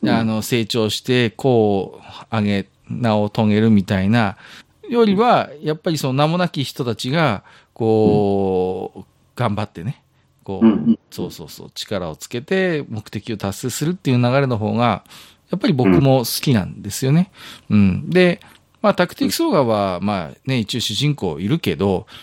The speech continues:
Speaker 2: でも、
Speaker 1: うん。
Speaker 2: 決してなんていうの、こう、表舞台のヒーローに立つとバッドエンドになるじゃないですか、タクティクスオーガって。
Speaker 1: <laughs> そう、そうっすね。そうっすね。
Speaker 2: 立てなきゃいけないじゃないですか、こう。自分がリーダーだってなると百パーバッドエンドになる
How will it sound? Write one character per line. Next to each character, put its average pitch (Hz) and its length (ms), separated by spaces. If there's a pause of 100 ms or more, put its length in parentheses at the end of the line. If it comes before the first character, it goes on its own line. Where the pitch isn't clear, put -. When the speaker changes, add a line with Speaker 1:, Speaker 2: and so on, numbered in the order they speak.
(180)
Speaker 2:
で 247 80
も、 233 120
Speaker 1:
う - 40
ん。 - 220
Speaker 2:
決 254 140
し - 100
て 311 80
な 285 140
ん 262 40
て - 140
い 104 40
う 85 60
の、 85 220
こ 95 520
う、 - 20 (460)
表 247 320
舞 262 140
台 135 180
の 117 80
ヒ 151 200
ー 143 40
ロ 127 80
ー - 40
に 110 60
立 - 200
つ - 20
と 135 80
バ 131 160
ッ 135 60
ド 185 100
エ 202 60
ン 170 60
ド 131 80
に 107 40
な 107 100
る 107 80
じ 107 80
ゃ 87 40
な 80 60
い - 20
で 85 40
す - 80
か、 113 60
タ 127 120
ク - 80
テ 147 100
ィ 123 40
ク - 40
ス - 120
オ 139 40
ー - 60
ガ 233 80
っ - 20
て。 - 80
Speaker 1:
<laughs> - 40
そ - 20
う、 180 120
そ 175 260
う 147 40
っ - 20
す - 100
ね。 143 300
そ 120 160
う - 40
っ - 20
す - 60
ね。 359 60
Speaker 2:
立 - 20
て 370 120
な 339 140
き 160 100
ゃ 147 40
い 123 80
け 143 120
な 147 140
い 143 80
じ 123 80
ゃ 113 40
な 101 80
い 98 40
で 98 80
す - 80
か、 113 140
こ 107 240
う。 - 20
自 135 180
分 262 300
が 247 100
リ 262 220
ー 233 40
ダ 202 160
ー 175 40
だ 170 180
っ - 120
て 170 80
な 170 120
る 147 80
と 143 120
百 - 280
パ 226 140
ー 160 60
バ 131 160
ッ 104 40
ド 143 100
エ 147 60
ン 131 80
ド 107 120
に 104 80
な 101 100
る 104 220